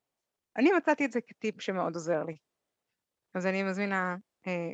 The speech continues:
גם אחרות, אם בא לכן לחשוב על זה, מי אותה אחת או אותו אחד,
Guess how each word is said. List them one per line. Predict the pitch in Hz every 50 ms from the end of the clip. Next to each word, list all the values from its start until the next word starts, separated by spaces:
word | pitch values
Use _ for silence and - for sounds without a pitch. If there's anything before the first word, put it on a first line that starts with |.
| -
גם | 175 185 185 185
אחרות, | 180 - - 185 165 180 185 185 190 _ _ _ _ _ _ _ 180
אם | 175 170
בא | 170 175
לכן | 185 196 185 - 202
לחשוב | 185 180 - - 185 180 175
על | 170
זה, | 170 175 175 175 170 165 156 - 226 - -
מי | 185 202 208 208
אותה | 196 185 - - 190 180
אחת | 180 180 - - 180 180 185 180 - -
או | 180
אותו | 170 160 160 - - 196 220
אחד, | 226 190 - - 202 196 202